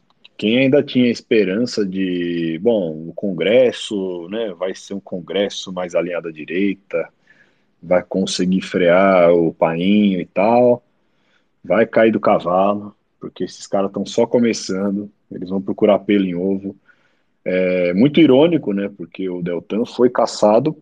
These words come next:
pela lei da ficha limpa. Então, assim, a-, além de tudo, né, além da, <laughs> de ser um ato completamente surreal, eles ainda fazem questão desse deboche, né, de usar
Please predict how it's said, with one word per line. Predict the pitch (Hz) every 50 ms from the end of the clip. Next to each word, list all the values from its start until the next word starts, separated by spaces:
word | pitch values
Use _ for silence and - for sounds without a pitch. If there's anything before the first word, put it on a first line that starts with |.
| _
pela | - 135 170 214 214 202
lei | 131 120 139
da | 170 - 202
ficha | - - - - - 320
limpa. | 302 208 156 196 190 - - 80 78 - _ _ _ _
Então, | 95 92 87 _ - 95 104 113
assim, | 110 - - - 98 90 87
a-, | 87 87 87 90 - 98
além | 95 92 95 110 135 170 185
de | 165 156 151
tudo, | 147 _ - - 123 131 170 220 214 123 101
né, | 98 101 101
além | 92 87 87 95 107 123
da, | 151 151 139 123 113 98 92 87 85 85 - _ _ _ _ _ -
<laughs> | - - - - - 175 127 110
de | 104 107
ser | 101 - 107 107
um | 107 104 101
ato | 104 104 - 120 104 92 - - - - - - _ _ _ _ _
completamente | - - - - - - 117 117 - 139 120 113 117 113 -
surreal, | - - 131 147 143 156 139 107 98 98 113 151 160 117 - - _ _ _ _ _ _ _ _ _ _ _ _ - 95
eles | 98 98 101 104 104 107
ainda | 104 104 110 123 135 131
fazem | - - 127 135 131 151
questão | 151 147 160 139 139 - - - 117 127 151 165 170 160 135 110
desse | 101 104 107 104 - 117
deboche, | 104 131 160 156 131 123 135 143 131 - - -
né, | 87 92 92 92
de | 87 82 87 87 90
usar | 92 92 90 90 92 92 98 110 127 135 - - -